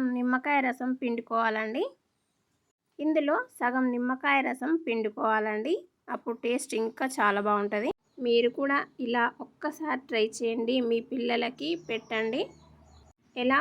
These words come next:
వచ్చిందో కామెంట్ బాక్స్లో కామెంట్ చేయండి. ఇలా తింటే కూడా మన ఆరోగ్యం మన చేతుల్లోనే ఉంటుంది కదండి. ఈ వీడియో మీకు నచ్చిందని అనుకుంటున్నాను. నచ్చితే ప్లీజ్ లైక్, షేర్, సబ్స్క్రైబ్ చేయండి.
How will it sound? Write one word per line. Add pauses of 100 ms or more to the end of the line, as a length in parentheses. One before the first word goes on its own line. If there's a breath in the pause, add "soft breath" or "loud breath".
వచ్చిందో
కామెంట్
బాక్స్లో
కామెంట్
చేయండి. (960)
ఇలా
తింటే
కూడా
మన
ఆరోగ్యం
మన
చేతుల్లోనే
ఉంటుంది
కదండి. (1080)
ఈ
వీడియో
మీకు
నచ్చిందని
అనుకుంటున్నాను. (180)
నచ్చితే
ప్లీజ్ (140)
లైక్,
షేర్, (260)
సబ్స్క్రైబ్
చేయండి.